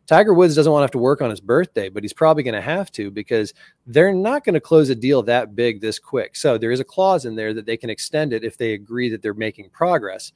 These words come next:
But Liv is poaching players. The P G A Tour is going on dates with private equity and, you know, other kind of, you know, is sports entertainment firms. So not all is gravy. And I think that handshake agreement that Jimmy Dunn made with, you know, Yasser and the boys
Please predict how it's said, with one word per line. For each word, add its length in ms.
But 580
Liv 420
is 120
poaching 420
players. 560
The 80
P 180
G 180
A 100
Tour 260
is 60
going 260
on 220
dates 280
with 120
private 320
equity 500
and, 380
you 80
know, 140
other 220
kind 220
of, 180
you 80
know, 140
is 160
sports 380
entertainment 480
firms. 280
So 380
not 520
all 400
is 100
gravy. 540
And 80
I 60
think 200
that 180
handshake 500
agreement 540
that 120
Jimmy 260
Dunn 340
made 300
with, 380
you 160
know, 80
Yasser 580
and 80
the 60
boys 420